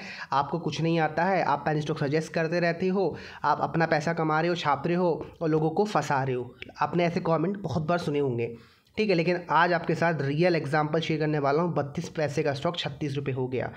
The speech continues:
मैं यहाँ क्लेम करने नहीं आ रहा हूँ कि स्टॉक हमने आपको रिकमेंड किया था। एक आपको एक बोल सकते हो मोटिवेशन मिलेगी, पेनी स्टॉक में पैसा लगाना चाहिए और ये नहीं कि बहुत बड़ा लगाना चाहिए।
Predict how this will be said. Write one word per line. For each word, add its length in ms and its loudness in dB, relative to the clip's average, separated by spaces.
मैं 80 2
यहाँ 240 4
क्लेम 240 2
करने 220 4
नहीं 120 4
आ 60 2
रहा 80 2
हूँ 80 -2
कि 80 -2
स्टॉक 220 -4
हमने 160 2
आपको 180 0
रिकमेंड 420 0
किया 160 -2
था। 220 -2
एक 200 -4
आपको 340 2
एक 100 0
बोल 120 0
सकते 240 -2
हो 60 2
मोटिवेशन 460 2
मिलेगी, 300 0
पेनी 260 0
स्टॉक 180 -4
में 80 -2
पैसा 260 0
लगाना 460 0
चाहिए 340 0
और 180 -2
ये 240 2
नहीं 240 4
कि 120 0
बहुत 360 -4
बड़ा 200 4
लगाना 320 2
चाहिए। 380 -4